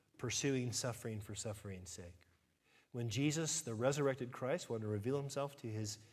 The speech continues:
disciples, he said, he made breakfast on a beach. Sounds pretty good to me. Pleasure is a good thing. But when our lives are, are about, "Oh, let's eat and drink 'cause we're gonna be dead tomorrow,"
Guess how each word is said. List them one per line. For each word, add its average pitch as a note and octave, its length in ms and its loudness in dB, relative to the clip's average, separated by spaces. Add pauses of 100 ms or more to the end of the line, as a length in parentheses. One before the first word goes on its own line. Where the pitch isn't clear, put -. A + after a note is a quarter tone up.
(120)
disciples, C3 540 -2
he B2 100 0
said, G#2+ 320 0 (300)
he B2 100 -2
made G#2+ 240 0
breakfast B2+ 400 0
on B2 80 -2
a A#2 60 -4
beach. G2+ 500 -6
Sounds G#2+ 220 -4
pretty A2+ 180 -2
good G#2+ 160 -2
to A2+ 80 -10
me. F#2 180 -8 (1800)
Pleasure C3+ 460 4
is A2+ 80 0
a A2 60 2
good A2 260 -2
thing. G2+ 240 -6 (1300)
But C#3+ 80 0
when C3+ 160 2
our E3+ 200 2
lives E3 800 0 (460)
are, C#3+ 160 0 (340)
are D3+ 160 6
about, D3+ 640 2 (400)
"Oh, G#3 500 4 (320)
let's F#3+ 140 0
eat G#3+ 160 2
and G3+ 100 4
drink G3 280 10
'cause D3 120 0
we're F3 60 4
gonna G3+ 140 6
be D3+ 80 8
dead F3 320 4
tomorrow," F3+ 500 2